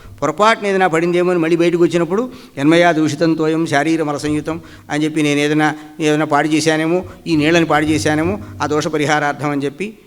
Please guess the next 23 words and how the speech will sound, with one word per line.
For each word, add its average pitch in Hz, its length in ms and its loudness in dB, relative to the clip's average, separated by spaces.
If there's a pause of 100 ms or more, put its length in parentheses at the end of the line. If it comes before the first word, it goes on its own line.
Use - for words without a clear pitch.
(220)
మళ్ళీ 143 240 -2
మనం 139 240 -2
ఏదో, 135 240 -6 (300)
ఆ, 139 80 -6
తర్పణం 139 460 -2
చేయడం, 147 260 -2
ఇలాంటివన్నీ 180 500 -2
చాలా 135 180 0
ఉండేవి. 120 380 -6 (380)
జాగ్రత్తగా 147 360 -2
అఘమర్షణ 139 380 0
సూక్తాలు 135 420 -4
చెప్పుకుని, 127 420 -6 (240)
"యదపాంక్రూరం 131 920 -2
యదమేధ్యం 131 680 -6
యదశాంతం 131 680 -4
తదపగచ్చతాత్ 131 840 -2 (300)
అత్యాశనాదతీపానాత్." 131 1400 -2
నేను 135 320 2 (320)
ఎక్కువ 165 220 0
తినేశానేమో, 131 680 0
తినకూడదు 139 460 2
ఏదైనా, 127 400 0